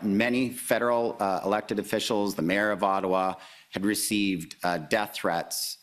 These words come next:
Uh, we've heard evidence that, uh, uh, someone was actually arrested with, with, uh, f-,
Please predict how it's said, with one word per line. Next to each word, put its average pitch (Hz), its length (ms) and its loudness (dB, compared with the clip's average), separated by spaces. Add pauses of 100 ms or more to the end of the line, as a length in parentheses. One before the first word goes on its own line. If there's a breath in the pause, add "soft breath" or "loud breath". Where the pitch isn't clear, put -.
Uh, 87 140 -2
we've 98 140 0
heard 107 160 0
evidence 98 480 0
that, 87 360 -2
uh, 87 300 0 (120)
uh, 85 120 -4
someone 95 340 0
was 90 120 -2
actually 90 340 -2
arrested 92 480 -4
with, 80 220 -6 (140)
with, 78 340 -10
uh, 71 260 -6
f-, - 180 -18